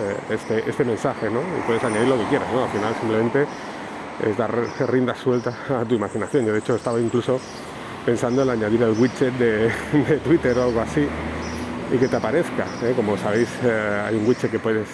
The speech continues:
eh, tener en formato H T M L, pues bien, puedes añadirlo ahí y, digamos, cuando hablas Homer, pues te aparecía. Lo único que no me gusta, eh, que bueno, imagino que con versiones posteriores pues irá actualizando, es que este mensaje,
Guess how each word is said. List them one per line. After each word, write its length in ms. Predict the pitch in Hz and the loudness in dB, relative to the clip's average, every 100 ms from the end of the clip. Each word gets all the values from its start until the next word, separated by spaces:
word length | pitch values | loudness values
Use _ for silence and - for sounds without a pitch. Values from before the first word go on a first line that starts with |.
| - | -8
eh, 360 | 120 104 101 98 | -4 -4 -4 -8
tener 260 | - 107 107 | -4 -2 -2
en 140 | 101 | -4
formato 360 | 98 123 107 107 | -4 -2 0 -2
H 160 | 104 110 | -2 -2
T 80 | |
M 100 | 107 | -2
L, 140 | 117 156 | -2 -2
pues 140 | - | -4
bien, 180 | 98 101 - | -4 -4 -6
puedes 220 | 98 90 | -8 -6
añadirlo 380 | 101 98 104 107 | -4 -2 -2 0
ahí 120 | 135 - - - - - - | -4 -6 -20 -20 -20 -14 -10
y, 60 | |
digamos, 280 | 87 87 98 | -8 -6 -6
cuando 200 | 101 98 | -4 -2
hablas 160 | 101 95 | -4 -2
Homer, 280 | 117 110 127 - - - - | -2 -2 -4 -14 -20 -20 -8
pues 100 | 120 | -6
te 60 | 107 | -4
aparecía. 380 | 101 95 117 | -4 0 0
Lo 80 | 95 | 2
único 160 | 139 151 | 4 4
que 60 | |
no 40 | 165 | 4
me 80 | 151 | 2
gusta, 360 | 165 - 139 143 - - | 2 -2 -6 -6 -14 -6
eh, 280 | 117 101 98 - - | -2 -2 -4 -8 -6
que 60 | |
bueno, 160 | 101 110 | -2 -2
imagino 380 | 101 92 135 113 | -4 -2 0 0
que 140 | 101 95 | -2 -4
con 180 | 95 | -4
versiones 320 | 95 - 110 95 | -6 -4 -4 -4
posteriores 420 | 113 - 113 123 | -6 -4 -2 -2
pues 160 | 95 | -2
irá 120 | 101 107 | -2 -2
actualizando, 500 | 131 120 - 120 135 | -2 -2 -2 0 -2
es 80 | |
que 120 | - 117 | -2 -2
este 140 | - | 0
mensaje, 480 | 120 107 131 - | 0 0 -4 -4